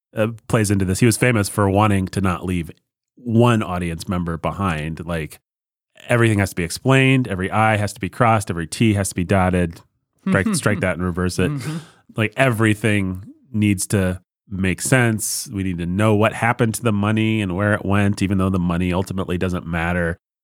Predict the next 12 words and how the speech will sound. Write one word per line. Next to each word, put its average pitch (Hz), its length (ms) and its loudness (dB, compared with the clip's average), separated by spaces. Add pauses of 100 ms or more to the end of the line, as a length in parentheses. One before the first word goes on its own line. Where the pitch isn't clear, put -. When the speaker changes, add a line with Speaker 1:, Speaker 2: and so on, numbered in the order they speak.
(240)
Speaker 1:
Uh, 104 180 -4
like, 87 180 -2
w-, 104 360 -10
I 95 160 -2
don't, 117 220 -2
we 123 80 2
don't 120 120 4
want 107 160 2
any 139 260 4
audience 120 380 2
member 107 360 0
to 95 420 -2